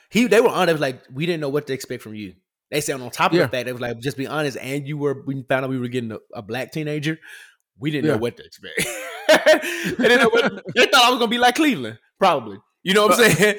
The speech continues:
Speaker 1: <laughs> Because that,
Speaker 2: <laughs> Yeah,
Speaker 1: because
Speaker 2: yeah.
Speaker 1: that was their only context. They don't, they didn't,
Speaker 2: Yeah.
Speaker 1: they didn't, they didn't do a whole lot of research on, like, you know, I mean, they saw the celebrities, whatever, but they weren't deeply
Speaker 2: Yeah.
Speaker 1: researching just black culture or American culture. It's like,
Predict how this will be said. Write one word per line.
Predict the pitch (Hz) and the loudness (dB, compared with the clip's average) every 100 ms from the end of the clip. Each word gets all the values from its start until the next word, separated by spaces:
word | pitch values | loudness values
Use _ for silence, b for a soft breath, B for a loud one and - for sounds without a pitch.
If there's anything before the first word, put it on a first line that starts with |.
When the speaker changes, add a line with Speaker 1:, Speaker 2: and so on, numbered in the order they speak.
| - | -6
Speaker 1:
<laughs> | - - | -2 0
Because | 190 202 | 2 0
that, | 151 | 4
Speaker 2:
<laughs> | |
Yeah, | 202 175 | 2 4
Speaker 1:
because | 170 226 | 2 0
Speaker 2:
yeah. | 214 | 0
Speaker 1:
that | 233 | -2
was | 254 | 0
their | 214 208 | 2 2
only | 175 208 214 | 0 -2 -4
context. | - 254 311 131 110 - - b | -6 -10 -6 -6 -6 -12 -20 b
They | 165 | 2
don't, | 190 175 | 2 2
they | 175 | 2
didn't, | 220 214 | 4 4
Speaker 2:
Yeah. | |
Speaker 1:
they | 170 | 4
didn't, | 214 190 | 2 -2
they | 160 | -4
didn't | 185 196 151 | -2 -4 -4
do | 190 | -4
a | 180 | -2
whole | 185 175 | -2 0
lot | 165 | -2
of | 131 | -4
research | 127 147 160 156 | -8 -8 -6 -6
on, | 143 131 | -6 -4
like, | 131 113 - B B _ | -4 -6 -10 B B _
you | 143 139 | -12 -10
know, | 127 123 131 123 113 | -6 -6 -6 -8 -8
I | 165 | -6
mean, | 190 | 0
they | 202 | 0
saw | 196 190 185 | 2 2 2
the | 180 | 0
celebrities, | 170 147 147 143 123 | -4 -2 -2 -6 -6
whatever, | 120 123 | -6 -4
but | 127 139 | -4 -2
they | |
weren't | 180 220 165 107 | -2 -4 -6 -6
deeply | 175 143 | -6 0
Speaker 2:
Yeah. | 123 | 0
Speaker 1:
researching | 156 160 156 147 147 | -2 -2 -2 -2 -8
just | 139 127 | -12 -10
black | 107 127 - | -4 -4 -2
culture | 135 135 | -4 -2
or | 127 | -4
American | 117 127 131 | -4 -6 -6
culture. | 135 147 143 | -6 -4 -4
It's | 135 | 0
like, | 120 98 | 2 2